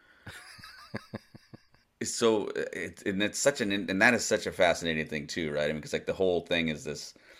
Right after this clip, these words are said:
she just turns him into a prisoner, right? I mean, and that's, and, and I, I love that. I just love the idea that we don't know what she's gonna do. Um, she may not be a,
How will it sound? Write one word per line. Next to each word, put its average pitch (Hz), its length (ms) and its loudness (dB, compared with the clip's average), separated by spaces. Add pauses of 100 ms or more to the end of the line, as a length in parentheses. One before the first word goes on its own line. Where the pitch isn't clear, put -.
(100)
she 147 140 -2
just 151 180 -2
turns 156 240 4
him 160 60 2
into 156 180 2
a 147 60 6
prisoner, 101 480 2
right? 85 240 4
I 98 60 2
mean, 92 100 0
and 95 160 2
that's, 101 480 -2 (720)
and, 90 520 2 (880)
and - 200 -10
I, 113 120 -8
I 101 200 -6 (160)
love 104 220 -2
that. - 260 -12
I 95 60 -2
just 101 200 2
love 113 220 6
the 120 180 6
idea 107 260 8
that 90 100 6
we 101 80 2
don't 107 240 4
know 95 120 2
what - 280 0
she's 101 240 -4
gonna 107 180 0
do. 95 340 0 (960)
Um, 80 400 -6 (120)
she - 140 -4
may 156 100 2
not 160 240 2
be 113 140 8
a, 92 360 4